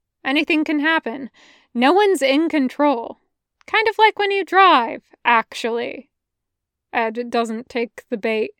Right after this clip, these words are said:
"But there must be some things science can't explain.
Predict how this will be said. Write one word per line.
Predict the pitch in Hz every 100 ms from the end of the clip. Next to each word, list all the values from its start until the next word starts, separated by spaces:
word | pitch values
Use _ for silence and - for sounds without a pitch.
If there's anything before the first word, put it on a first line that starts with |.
| _ _ _ _ _ _ _ _ _
"But | 262
there | 302
must | 359 427 -
be | 349
some | - 247 240 226
things | 233 220 220 220 - -
science | - 240 220 220
can't | - 240 226
explain. | 214 - - 226 220 220